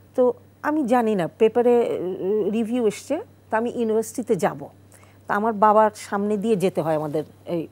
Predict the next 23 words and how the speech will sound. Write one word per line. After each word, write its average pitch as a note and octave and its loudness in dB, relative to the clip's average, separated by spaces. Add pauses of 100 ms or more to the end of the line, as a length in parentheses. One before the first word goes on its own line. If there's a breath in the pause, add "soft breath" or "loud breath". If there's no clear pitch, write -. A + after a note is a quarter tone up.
(100)
ওয়াশরুমে। E3+ -2 (420 soft breath)
তা - 0
আমি B3 2 (140)
দৌড় G#3+ 2
দিয়ে C4+ 0 (1120)
যা-, - -2
যেতে C4+ 0
গিয়ে D#4+ 2
দেখি G#3+ -2 (420 loud breath)
আমার G#3+ -2
বাবা G3+ 4
একটা A3+ -2
লাল A3+ 4
কলম B3+ 2
দিয়ে A3+ 4
কি - -8
জানি B3 -4
একটা A#3+ -2
দাগ G#3+ 2 (120)
দিচ্ছেন C4+ -6 (340 loud breath)
আর F#3 2
মাকে F#3+ 0
ডাকছেন D3+ -6